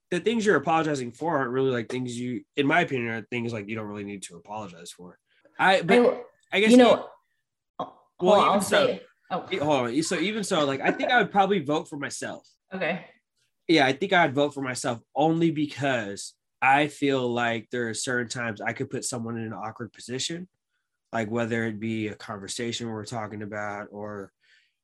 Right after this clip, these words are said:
Speaker 1: me asking someone to do something or, or whatever it may be. And, like, I'm just quick to apologize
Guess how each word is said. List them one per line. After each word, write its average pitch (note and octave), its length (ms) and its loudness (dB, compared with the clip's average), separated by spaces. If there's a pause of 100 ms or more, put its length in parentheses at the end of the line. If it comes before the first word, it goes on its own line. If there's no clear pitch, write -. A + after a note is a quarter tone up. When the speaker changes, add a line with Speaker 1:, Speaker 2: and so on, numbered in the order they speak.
(140)
Speaker 1:
me A2+ 300 -2
asking G#2+ 400 -4
someone G#2 320 -10
to G2 80 -10
do G#2 220 -8
something G#2 640 -10 (180)
or, G#2 720 -8 (400)
or C#3+ 100 4
whatever D#3+ 320 4
it A#2+ 60 2
may G#2 140 -4
be. F#2+ 240 -10
And, A#2+ 80 -8
like, B2+ 120 0
I'm C3 120 0
just C3+ 200 -2
quick D3 240 0
to D3 80 0
apologize A#2+ 540 -2